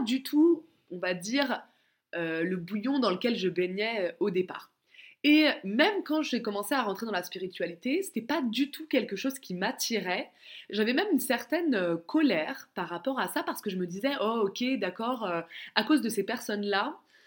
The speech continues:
euh, qui vont publier des horoscopes qui n'ont ni queue ni tête, qui sont beaucoup trop flous pour qu'ils puissent dire quelque chose de vrai, et cetera. »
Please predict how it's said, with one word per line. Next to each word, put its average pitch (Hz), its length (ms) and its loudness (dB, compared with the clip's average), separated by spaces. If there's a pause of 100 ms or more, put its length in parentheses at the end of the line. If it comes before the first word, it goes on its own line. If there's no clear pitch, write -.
(220)
euh, 175 260 6
qui 180 160 -6
vont 208 140 -4
publier 208 320 -4
des 185 160 -2
horoscopes 180 480 -2
qui 202 100 -8
n'ont 185 80 -4
ni 180 140 -4
queue 196 100 -4
ni 175 140 -4
tête, 220 400 -2
qui - 80 -12
sont - 180 -8
beaucoup 170 220 -10
trop - 200 -4
flous 220 380 -6
pour 190 220 -12
qu'ils 165 360 0
puissent 170 220 -12
dire 185 160 -6
quelque 165 260 -6
chose 185 320 -2
de 156 100 -2
vrai, 202 540 -2
et 175 80 -4
cetera. » 170 520 -8